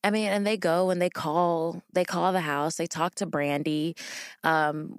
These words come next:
when the police talk to Brandy, of course, Brandy, Johnny told Brandy what to say. And they call up Brandy, they talk to her very briefly, like, and they were just like, um, "Yeah, she says that things are happening at the house." And Brandy's like, "Oh, no, she's just upset. She's just upset because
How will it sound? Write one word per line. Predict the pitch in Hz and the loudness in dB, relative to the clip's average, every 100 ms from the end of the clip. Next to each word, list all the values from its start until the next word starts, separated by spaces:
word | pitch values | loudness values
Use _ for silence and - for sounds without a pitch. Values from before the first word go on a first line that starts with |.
| - | -4
when | 180 175 | 0 0
the | 175 | 0
police | 185 185 | -2 -4
talk | - 170 | -4 -6
to | 175 | -4
Brandy, | 160 165 165 | 0 0 2
of | 170 - | 0 0
course, | 196 190 - | 0 0 -2
Brandy, | 156 156 175 180 175 175 | -2 2 2 2 0 -2
Johnny | 160 165 180 175 | 0 0 0 0
told | 175 180 175 - | 0 0 0 0
Brandy | 165 170 175 | 0 0 0
what | 170 | -2
to | - | -2
say. | - 160 160 165 | -2 2 2 2
And | 151 | 0
they | 294 | -2
call | - 349 359 | 2 4 4
up | 349 | 4
Brandy, | 277 285 277 | 4 2 2
they | 269 | 0
talk | 277 302 302 | 0 0 2
to | 294 | 2
her | 269 | 2
very | 175 175 202 269 226 | 2 0 4 4 4
briefly, | 180 170 - 185 175 | 2 2 0 0 0
like, | 175 175 170 165 - - - - - | 2 2 0 -4 -14 -20 -20 -20 -8
and | - 240 | -2 0
they | 254 | 2
were | 262 | 2
just | 262 277 | 0 0
like, | 269 - _ _ 277 | -2 -4 _ _ 2
um, | 277 269 269 262 262 262 - _ | 4 4 2 0 -2 -6 -12 _
"Yeah, | 359 392 381 | 2 4 4
she | 370 | 2
says | 370 381 359 | 2 2 2
that | 330 | 0
things | 330 339 | 0 0
are | 339 | 2
happening | 339 320 - 320 | 2 2 0 2
at | 320 | 2
the | 320 | 2
house." | 339 339 339 - | 2 2 2 0
And | 254 | 2
Brandy's | 294 311 | 2 2
like, | 320 311 | 0 0
"Oh, | 440 427 427 415 | 2 4 4 4
no, | 285 294 294 294 | 6 6 8 6
she's | 285 - 392 - | 4 0 -2 0
just | 349 - | -2 0
upset. | 320 - - 285 262 269 254 - | 0 -2 -4 2 4 4 2 0
She's | 311 | -2
just | 311 339 349 | 0 0 0
upset | - - 311 294 - | -2 0 2 2 0
because | 294 285 269 262 254 | 0 2 4 2 0